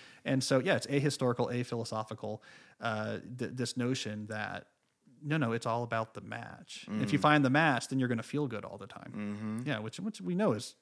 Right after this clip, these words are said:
Speaker 1: we sort of know from personal experience is nonsense.
Speaker 2: And, and that point, it, it ties back into what we're talking about with the social media, is that when we don't have a good grip on human history,
Speaker 1: Yeah.
Speaker 2: and like I said, the, I always say the beauty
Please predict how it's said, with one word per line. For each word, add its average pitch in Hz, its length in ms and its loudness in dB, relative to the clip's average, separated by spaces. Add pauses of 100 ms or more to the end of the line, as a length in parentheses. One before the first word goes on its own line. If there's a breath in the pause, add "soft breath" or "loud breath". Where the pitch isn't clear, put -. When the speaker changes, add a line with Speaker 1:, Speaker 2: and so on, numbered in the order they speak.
Speaker 1:
we 139 80 -2
sort 208 160 4
of 120 60 4
know 135 240 8
from 127 140 0
personal 110 300 -4
experience 104 400 -8
is - 100 -12
nonsense. - 480 -12 (260 loud breath)
Speaker 2:
And, 135 300 -4
and 135 360 -2
that 196 260 -2
point, 185 280 -2
it, 143 240 -4
it 151 180 -8
ties 165 360 -2
back 131 260 0
into 127 300 -2
what 113 140 2
we're 110 100 -2
talking 113 220 -4
about 110 100 -2
with 101 100 -6
the 98 60 -12
social 107 340 -6
media, 120 300 -2
is 101 140 -6
that 101 240 -4 (400 soft breath)
when 127 420 -2
we 135 160 -4
don't 135 340 2
have 143 280 -2
a 110 80 -2
good 107 340 -4
grip 120 340 -2
on 113 180 -4
human 110 360 -6
history, 101 640 -10 (160)
Speaker 1:
Yeah. 107 200 -6 (340)
Speaker 2:
and 113 480 -2
like 131 160 2
I 151 60 2
said, 147 220 0
the, 117 200 0 (480 soft breath)
I 156 140 6
always 160 340 4
say 127 320 2 (160)
the 120 120 -2
beauty 175 600 -2